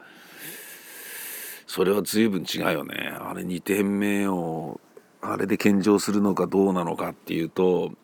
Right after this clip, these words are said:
試合運びも全然違っただろうし、フランスの守備的なね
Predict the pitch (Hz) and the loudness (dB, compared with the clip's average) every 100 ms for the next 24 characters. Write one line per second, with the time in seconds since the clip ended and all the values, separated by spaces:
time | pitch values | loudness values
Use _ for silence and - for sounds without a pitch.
0 | - - 95 104 98 101 - 85 78 85 | -12 -4 0 2 2 0 0 0 0 -2
1 | 95 90 - 80 90 85 98 - 104 - | 0 0 -4 -8 -6 -2 -2 0 0 2
2 | 110 90 82 - - 78 76 - _ - | 0 2 -2 -6 -6 -6 -6 -12 _ -20
3 | - - - - - - - - - - | -20 -20 -18 -16 -14 -12 -12 -12 -10 -10
4 | - - 104 110 101 98 101 92 98 92 | -12 -4 0 0 0 0 0 0 2 2
5 | 92 117 160 | 2 2 2